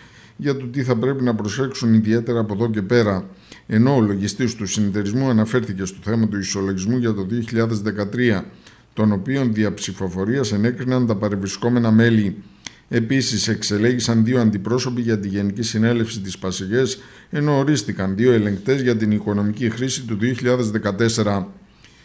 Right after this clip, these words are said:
Επειδή πρόσφατα ο νέος κοινοτικός επίτροπος γεωργίας, Φιλ Χόγκαν, συναντήθηκε με τον Έλληνα Υπουργό Αγροτικής Ανάπτυξης, Γιώργο Καρασμάνη, αναφορικά με το μείζον θέμα αποζημιώσεων στους ροδακινοπαραγωγούς μας,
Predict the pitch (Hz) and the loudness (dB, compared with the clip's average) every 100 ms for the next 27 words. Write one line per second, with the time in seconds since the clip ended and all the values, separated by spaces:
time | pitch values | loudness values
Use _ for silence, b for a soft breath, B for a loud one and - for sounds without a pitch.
0 | b b b 156 151 165 147 147 160 139 | b b b 0 2 2 4 2 4 2
1 | 101 101 107 131 123 - 120 110 101 131 | 2 2 2 2 0 0 2 2 0 0
2 | 113 104 131 120 117 107 104 110 104 131 | 0 0 -2 -2 0 0 4 4 2 2
3 | 117 - 131 135 110 127 117 110 95 - | 2 2 -2 -2 2 2 4 2 2 -2
4 | 95 95 110 113 123 117 110 104 107 123 | -2 0 -2 0 0 0 0 2 2 2
5 | 117 110 101 95 117 117 110 98 95 120 | 2 2 0 0 0 0 -2 -4 -4 -4
6 | 113 107 120 107 90 - 98 - B B | 0 2 2 0 -6 -4 -4 -6 B B
7 | B - 131 139 135 120 113 107 107 117 | B -4 0 2 2 0 0 0 2 2
8 | 127 123 104 90 85 101 92 113 127 110 | 4 4 4 2 -4 -6 -4 0 2 2
9 | 113 123 131 113 131 131 123 110 104 104 | 4 4 4 4 4 2 0 0 0 2
10 | 107 127 120 107 92 - 95 98 95 95 | 2 2 2 -2 -4 -6 -4 -2 -2 -2
11 | 92 95 92 92 90 90 107 123 135 127 | -4 -4 -4 -4 -6 -4 -2 0 0 -2
12 | - | -4